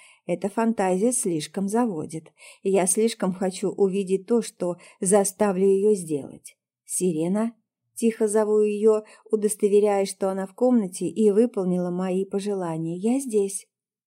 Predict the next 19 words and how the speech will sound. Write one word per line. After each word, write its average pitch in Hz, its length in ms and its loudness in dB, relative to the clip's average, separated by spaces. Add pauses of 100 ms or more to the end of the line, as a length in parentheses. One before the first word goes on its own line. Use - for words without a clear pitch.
(140)
Блики 190 440 0
ночного 190 560 -4
города 202 460 2 (420)
освещают 214 920 -2
её 185 200 0
силуэт. 190 680 -6 (540)
Она 214 460 0
в 185 100 -6
моей 185 520 -2
чёрной 180 460 -4
рубашке. 160 680 -12 (360)
Сидит 233 460 0
посередине 214 600 0
кровати, 208 520 -2
раскинув 190 640 -4
согнутые 196 800 -4
в 185 100 -18
коленях 196 540 -6
ноги. 165 440 -6